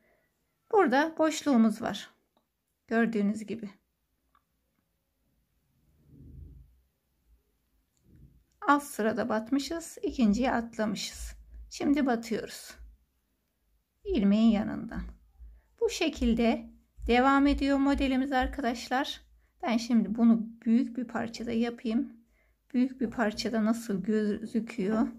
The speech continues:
onu sizler için son halinde göstermek istiyorum. Görüntüsü çok şahane bir model ve çok kolay. Şöyle sonuna kadar geleyim.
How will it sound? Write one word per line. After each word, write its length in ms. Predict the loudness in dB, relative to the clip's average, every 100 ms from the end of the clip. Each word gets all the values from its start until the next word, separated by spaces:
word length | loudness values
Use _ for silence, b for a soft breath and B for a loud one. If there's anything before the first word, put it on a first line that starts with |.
| B B B -2
onu 220 | 4 4
sizler 440 | 4 -6 -4 -6
için 240 | -6 -6 -6
son 360 | -6 0 2
halinde 600 | 2 0 -4 -2 -2 -2
göstermek 760 | -2 -4 -8 -8 -4 -2 -2 -4
istiyorum. 600 | -10 -10 -4 -2 -2 -4 B B B _ _ -16 -2
Görüntüsü 680 | 0 2 0 -2 -6 -6
çok 320 | -4 -4 -4
şahane 640 | -8 -4 -2 0 2 2 2
bir 60 |
model 480 | 0 0 0 -2 0
ve 180 | -2 -2
çok 400 | -4 -4 -4 -6
kolay. 380 | -6 -4 -4 -8 -14 _ _ _ _ -20 -20 _ _ _ _ _ _ _
Şöyle 400 | _ -4 -4 -4
sonuna 520 | -6 -2 0 2 -2 -4
kadar 340 | -6 -4 -6
geleyim. 800 | -2 0 2 2 2 0 -2